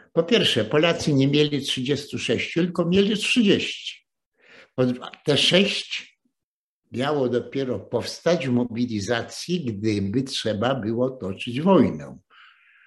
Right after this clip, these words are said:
Natomiast Niemcy mieli siedem dywizji piechoty, z czego cztery na, na, zwrócone przeciwko Polsce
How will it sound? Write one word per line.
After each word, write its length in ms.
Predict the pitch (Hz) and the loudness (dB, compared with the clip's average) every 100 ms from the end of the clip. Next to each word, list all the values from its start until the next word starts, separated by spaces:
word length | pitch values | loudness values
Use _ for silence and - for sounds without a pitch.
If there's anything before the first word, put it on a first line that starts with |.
| - - - | -20 -18 -2
Natomiast 640 | 127 123 180 190 139 127 160 | 0 4 6 6 6 2 6
Niemcy 580 | 185 202 180 180 139 | 8 8 6 2 2
mieli 540 | 139 135 135 147 175 - _ _ _ | 4 6 4 2 0 -4 _ _ _
siedem 760 | - - 180 160 127 123 123 - _ _ _ - | -2 4 4 6 6 4 2 -6 _ _ _ -6
dywizji 840 | 135 147 143 160 131 143 151 - | -2 0 0 0 -2 -4 -4 -4
piechoty, 800 | 143 143 143 127 - 131 185 214 - _ _ _ - | -2 0 2 0 0 -2 -2 -4 -14 _ _ _ -16
z 140 | - - | -14 -4
czego 320 | 170 135 131 | -4 -2 -4
cztery 840 | - - - 185 180 120 98 95 _ _ _ - _ _ _ _ _ _ - | -2 -4 4 6 6 4 -6 -10 _ _ _ -20 _ _ _ _ _ _ -12
na, 380 | 117 127 135 110 | -4 -4 -4 0
na, 360 | 117 165 165 120 117 - - - | 4 6 4 -2 -6 -8 -10 -10
zwrócone 840 | 147 107 120 135 156 180 165 151 | -6 0 2 4 2 4 4 4
przeciwko 640 | - - 127 - - - 101 | 0 -2 -2 -2 -4 -4 -4
Polsce 920 | 127 107 98 - - - 175 - | 2 2 0 -6 -8 0 0 0